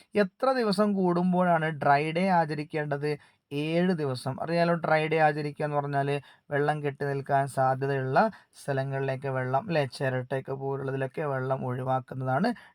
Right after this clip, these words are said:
ഡ്രൈ ഡേ ആചരണം, അല്ലേ? അപ്പോൾ എത്ര ദിവസം കൂടുമ്പോഴാണ് ഇത് ആചരിക്കേണ്ടത്? ഏഴ് ദിവസം കൂടുമ്പോഴാണ്. കാരണം ഏഴ് ദിവസത്തിലധികമായി കഴിഞ്ഞാൽ, ആ, നമ്മുടെ കൊതുകിൻ്റെ മുട്ടകൾക്കൊക്കെ വിരിയാൻ സമയം കിട്ടിക്കഴിഞ്ഞു. അപ്പോൾ അതിന് മുമ്പേ എന്ത് ചെയ്യണം?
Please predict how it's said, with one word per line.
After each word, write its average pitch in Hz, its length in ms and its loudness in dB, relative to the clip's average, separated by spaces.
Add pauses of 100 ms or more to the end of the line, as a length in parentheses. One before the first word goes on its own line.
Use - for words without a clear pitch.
(100)
ഡ്രൈ 175 280 4
ഡേ 160 140 4
ആചരണം, 120 480 2
അല്ലേ? 160 160 2
അപ്പോൾ - 420 -4
എത്ര 185 280 0
ദിവസം 208 380 2
കൂടുമ്പോഴാണ് 180 520 4
ഇത് 165 80 2
ആചരിക്കേണ്ടത്? 151 680 2
ഏഴ് 151 400 0
ദിവസം 147 400 -4
കൂടുമ്പോഴാണ്. 143 640 -2
കാരണം 139 420 2 (320)
ഏഴ് 170 120 2
ദിവസത്തിലധികമായി 175 880 2
കഴിഞ്ഞാൽ, 147 540 2 (320)
ആ, 143 160 4
നമ്മുടെ 135 520 2 (120)
കൊതുകിൻ്റെ 135 480 -4
മുട്ടകൾക്കൊക്കെ 135 680 -6
വിരിയാൻ 160 540 0 (200)
സമയം 131 320 -2
കിട്ടിക്കഴിഞ്ഞു. 123 560 -4 (140)
അപ്പോൾ 147 140 2
അതിന് 143 200 0
മുമ്പേ 147 480 -4
എന്ത് 175 200 0
ചെയ്യണം? 156 420 -2